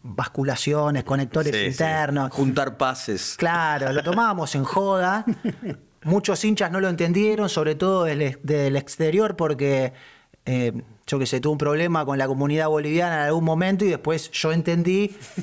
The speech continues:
Speaker 1: que ellos no tenían por qué saber que si yo
Speaker 2: Claro.
Speaker 1: tiraba la camiseta de Bolivia al piso, estaba jodiendo. Y ahí me di cuenta que, bueno, en el segmento donde nos movíamos nosotros estaba todo bien, el código se entendía,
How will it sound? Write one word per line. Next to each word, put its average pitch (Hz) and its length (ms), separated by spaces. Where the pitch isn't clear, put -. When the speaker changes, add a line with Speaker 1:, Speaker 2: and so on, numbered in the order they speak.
Speaker 1:
que 170 100
ellos 180 180
no 170 120
tenían 165 260
por 147 160
qué 170 140
saber 185 420
que 147 160
si 131 120
yo 117 100
Speaker 2:
Claro. 107 140
Speaker 1:
tiraba 170 260
la 156 80
camiseta 165 400
de 160 100
Bolivia 175 360
al 175 120
piso, 208 560
estaba 170 280
jodiendo. 147 800
Y 156 140
ahí 175 180
me 190 100
di 185 80
cuenta 185 360
que, 165 100
bueno, 175 240
en 151 100
el 151 140
segmento 185 560
donde 165 220
nos 147 100
movíamos 165 420
nosotros 170 600
estaba 147 400
todo 156 240
bien, 185 280
el 160 160
código 165 400
se - 120
entendía, 180 680